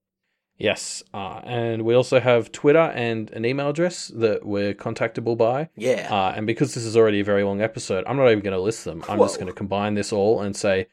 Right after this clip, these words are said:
Speaker 1: if you head to doofmedia dot com, it's listed there, and you can
Speaker 2: Efficient.
Speaker 1: find out everything, including, you know, uh, those email and Twitter addresses and, and, uh, a whole bunch of other stuff. And this
Speaker 2: Yeah.
Speaker 1: probably took longer than me just saying them, but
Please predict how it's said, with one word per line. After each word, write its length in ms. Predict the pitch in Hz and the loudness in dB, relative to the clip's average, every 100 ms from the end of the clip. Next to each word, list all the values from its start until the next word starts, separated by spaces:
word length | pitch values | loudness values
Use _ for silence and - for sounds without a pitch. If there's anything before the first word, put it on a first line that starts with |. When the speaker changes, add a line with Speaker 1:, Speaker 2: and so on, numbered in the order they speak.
| _ _ | _ _
Speaker 1:
if 80 | |
you 40 | 107 | -2
head 100 | 98 | -2
to 60 | |
doofmedia 560 | 95 113 107 107 104 101 | -2 -2 -2 -2 0 2
dot 180 | 101 - | 2 0
com, 360 | - 113 101 117 _ _ _ - | -2 -2 -2 -6 _ _ _ -16
it's 160 | 104 | -6
listed 320 | 117 110 104 98 | -4 -2 -2 0
there, 280 | 101 104 | 4 4
and 200 | 120 104 | 2 -2
you 60 | 101 | -4
can 60 | 101 131 | 0 0
Speaker 2:
Efficient. 140 | 104 | 2
Speaker 1:
find 240 | 107 101 | 0 2
out 240 | 101 98 - _ | 2 2 -2 _
everything, 600 | 117 117 139 117 90 87 - | -2 0 0 -2 -6 -8 -10
including, 760 | 98 92 107 101 98 95 98 | -10 -4 -2 0 -2 -6 -8
you 100 | 98 | -8
know, 200 | 95 98 - _ _ _ - | -6 -8 -12 _ _ _ 0
uh, 220 | 113 - | 2 2
those 400 | 95 107 101 - | 0 0 0 -4
email 300 | 113 110 104 | -4 -2 0
and 80 | 101 | -2
Twitter 260 | - 107 104 | 0 2 2
addresses 420 | 104 101 - 104 | 2 0 -2 -6
and, 220 | 98 85 - | -6 -10 -8
and, 380 | 101 104 101 - - _ _ - | -4 -2 -4 -8 -18 _ _ -2
uh, 260 | 101 101 - | 2 2 2
a 40 | |
whole 140 | 120 | 2
bunch 200 | 113 110 | 2 0
of 60 | 117 | 2
other 180 | 110 127 | 2 2
stuff. 360 | - 80 73 - | -2 -8 -8 -10
And 180 | 95 | -6
this 140 | 95 147 | 0 0
Speaker 2:
Yeah. 60 | |
Speaker 1:
probably 240 | 110 123 120 | 0 0 -2
took 260 | - 131 120 | -4 -2 4
longer 220 | 139 143 | 4 2
than 120 | 98 | -4
me 120 | 90 | -4
just 220 | 85 95 | -8 -8
saying 240 | - 92 90 | -8 -8 -8
them, 160 | 95 | -8
but 180 | 101 87 | -6 -6